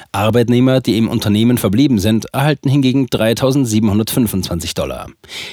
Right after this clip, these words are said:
Die namentlich genannten Kläger haben zusätzlichen Anspruch auf zwanzigtausend Dollar als Entschädigung für den zusätzlichen Aufwand und das Risiko, das mit der Preisgabe ihrer Identität verbunden ist. Drei der betroffenen Arbeitnehmer legten Einspruch gegen den Vergleich an.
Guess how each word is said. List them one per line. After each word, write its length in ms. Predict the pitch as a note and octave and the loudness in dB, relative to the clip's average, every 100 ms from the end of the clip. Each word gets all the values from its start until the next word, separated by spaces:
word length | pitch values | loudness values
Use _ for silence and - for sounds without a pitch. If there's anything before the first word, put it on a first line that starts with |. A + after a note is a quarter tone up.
| - | -2
Die 80 | C#3+ | 2
namentlich 520 | C#3+ C3+ D3 B2 A2+ | 4 4 2 2 -2
genannten 480 | - G#2 F#2+ E2+ G2 | 0 0 0 0 -2
Kläger 420 | - G#2+ G#2 G2+ | 0 2 2 2
haben 240 | G2+ A2+ A2 | 0 -2 -2
zusätzlichen 640 | - C3+ B2 - C3 - | 0 2 2 0 -4 -4
Anspruch 400 | G#2 G#2+ F#2 - | -4 -4 -4 -6
auf 180 | B2 - | -6 -4
zwanzigtausend 720 | - B2+ A#2 B2 A#2 A#2+ A#2 | 0 0 0 0 0 2 2
Dollar 280 | A2 A2+ A#2 - - | 2 2 0 -4 -14
als 180 | - C3 | -4 -2
Entschädigung 640 | C3+ B2 A#2 G#2 G2+ G2 | 0 0 2 2 2 0
für 140 | F#2 B2 | -2 -2
den 140 | B2+ | -2
zusätzlichen 600 | - C#3+ B2+ A2+ A2+ B2 | 0 2 2 0 -4 -4
Aufwand 500 | - G2 - F2+ F2 | -2 -4 -2 -4 -4
und 140 | G#2 G2+ | -2 -2
das 160 | - | 0
Risiko, 500 | B2 B2+ A2+ G#2 F2+ E2+ - - | 0 2 0 0 -2 -4 -12 -10
das 160 | F2+ | -6
mit 140 | G#2+ G#2 | -4 -2
der 60 | |
Preisgabe 640 | A2 G2+ F2+ F2+ G#2 F2 G#2 | -2 0 0 0 0 -2 -2
ihrer 240 | B2+ G#2 | 0 0
Identität 580 | B2+ G#2 G#2 C3 G#2+ D#2+ | 0 0 0 0 -2 -2
verbunden 400 | F2 F2+ E2 D#2 | -4 -6 -6 -8
ist. 400 | G#1 - - - _ _ _ - - - - | -8 -8 -8 -10 _ _ _ -18 -16 -16 -4
Drei 280 | A2 A2 | 0 2
der 100 | G#2 | 2
betroffenen 540 | A2 G#2+ C3+ B2 C#3 F#2+ | 0 0 0 0 0 0
Arbeitnehmer 560 | A#2+ B2 B2 B2+ B2+ | 0 0 2 2 4
legten 260 | B2 B2 C#3+ | 2 0 -2
Einspruch 500 | G#2 C#3+ - A#2 E2+ | 0 0 0 -2 -2
gegen 200 | G2 F#2 | -2 -2
den 100 | F2 | -2
Vergleich 460 | - F2 D#2 D#2+ D#2 | -4 -4 -4 -6 -8
an. 240 | C2 A#1+ | -8 -14